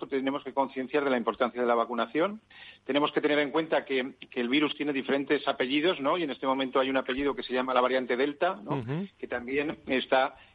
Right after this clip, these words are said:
Speaker 1: incrementándose, ¿no? En porcentaje en nuestro país y que desde luego la única forma de poderlo, de,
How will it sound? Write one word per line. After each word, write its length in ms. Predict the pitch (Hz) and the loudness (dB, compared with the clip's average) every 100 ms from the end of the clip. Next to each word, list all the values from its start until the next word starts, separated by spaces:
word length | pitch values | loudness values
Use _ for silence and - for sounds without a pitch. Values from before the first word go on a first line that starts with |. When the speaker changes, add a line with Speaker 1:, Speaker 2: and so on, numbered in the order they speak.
| - | -10
Speaker 1:
incrementándose, 680 | 127 131 131 120 147 127 131 | -2 0 0 0 0 -2 -2
¿no? 80 | 143 | -2
En 80 | |
porcentaje 500 | 139 127 123 123 - | -2 -6 -8 -10 -8
en 60 | 135 | -10
nuestro 240 | 131 127 | -10 -6
país 260 | 123 135 180 - - - - | -2 -2 -2 -8 -20 -20 -12
y 120 | 143 | -2
que 80 | 143 | 0
desde 180 | 139 139 | 2 0
luego 220 | 151 165 | 0 2
la 80 | 160 | 0
única 240 | 160 165 | -2 -4
forma 260 | - 156 156 | -4 -4 -4
de 80 | 151 | -2
poderlo, 520 | 151 143 147 151 - | -4 0 0 0 -4
de, 200 | 170 | -6